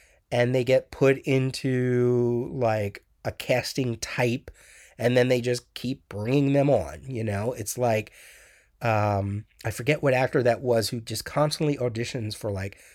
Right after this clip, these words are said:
superhero movie after superhero movie after superhero movie until they finally land one. But then by the time they land it, it's like, "Eh, really? That's who you wanted?" I don't know.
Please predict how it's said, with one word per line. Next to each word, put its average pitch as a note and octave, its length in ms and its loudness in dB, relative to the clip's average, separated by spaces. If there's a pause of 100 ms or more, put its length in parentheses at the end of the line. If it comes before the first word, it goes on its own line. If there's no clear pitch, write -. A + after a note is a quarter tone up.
(120)
superhero D#3 580 4
movie B2+ 320 0
after F#2 180 -6
superhero C#3+ 520 0
movie B2 300 0
after F2+ 140 -6
superhero D#3 540 2
movie B2 320 0 (360)
until C3 200 2
they B2+ 120 4
finally B2+ 560 2
land A#2 560 6
one. F#2+ 380 -6
But A2+ 160 -6
then C3+ 140 0
by B2+ 100 0
the A#2+ 100 -4
time D#3+ 260 2
they B2+ 140 2
land B2 320 2
it, G2+ 100 -2
it's G#2 220 -8
like, A2 280 -6
"Eh, A3 300 -2
really? G#3+ 500 -4 (280)
That's F3+ 220 0
who G#3 60 -6
you F#3+ 180 -2
wanted?" F#3+ 360 -4 (340)
I F2 140 -6
don't C#2+ 140 -8
know. D2+ 140 -10